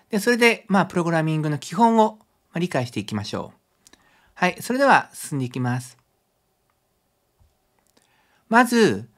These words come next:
今日の授業で習得する内容を確認しておきましょう。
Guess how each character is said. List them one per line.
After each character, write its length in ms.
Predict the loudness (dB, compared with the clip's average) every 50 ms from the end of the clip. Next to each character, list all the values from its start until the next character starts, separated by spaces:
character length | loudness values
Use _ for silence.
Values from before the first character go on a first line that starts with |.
| _ _ _ -8 0
今 120 | 4 4 4
日 60 | 6
の 200 | 6 4 4 2 0
授 200 | -2 -2 0 2
業 160 | 2 2 2
で 160 | 2 -2 -4
習 200 | -4 -2 -2 -2
得 160 | -2 -4 -6
す 100 | -4 -2
る 80 | 0 0
内 240 | 2 2 2 2 2
容 180 | 2 4 2 2
を 40 | 0
確 280 | -2 -6 -8 -6 -4 -4
認 120 | -4 -4
し 80 | -4 -4
て 80 | -6
お 60 | -6
き 80 | -4 -4
ま 100 | -6 -6
し 100 | -6 -4
ょ 260 | -4 -4 -6 -6 -10
う。 20 | -20